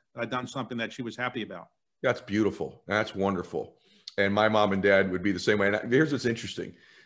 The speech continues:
Speaker 2: I'll bet the vast majority of people driving right now on the treadmill or watching this on YouTube are nodding, thinking, "That's what would make my mom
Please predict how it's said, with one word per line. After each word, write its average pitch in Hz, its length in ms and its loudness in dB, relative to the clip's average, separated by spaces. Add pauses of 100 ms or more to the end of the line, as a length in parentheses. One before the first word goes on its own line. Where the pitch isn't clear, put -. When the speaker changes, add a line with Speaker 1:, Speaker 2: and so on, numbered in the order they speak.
(180)
Speaker 2:
I'll 113 120 6
bet 135 160 6
the 120 80 4
vast 113 360 4
majority 117 380 4
of 110 100 -2
people 113 240 0
driving 101 420 4
right 107 200 2
now 107 220 4
on 98 180 2
the 95 60 0
treadmill 104 440 2
or 95 60 4
watching 95 280 2
this 92 100 -10
on 98 100 2
YouTube 101 340 -2
are 92 80 4
nodding, 95 440 2
thinking, 95 280 -2
"That's 110 200 0
what 151 160 -2
would 107 160 2
make 104 220 0
my 104 240 4
mom 85 460 0